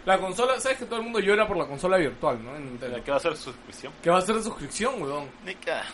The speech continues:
Speaker 1: Yo me lo creo, weón. Es que Nintendo ha dicho,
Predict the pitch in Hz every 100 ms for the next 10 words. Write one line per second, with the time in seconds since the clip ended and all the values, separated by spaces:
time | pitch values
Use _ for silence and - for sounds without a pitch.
0 | - - - - 160 220 403 349 180 -
1 | 190 359 285 220 247 254 330 254 220 240
2 | 320 359 320 277 262 254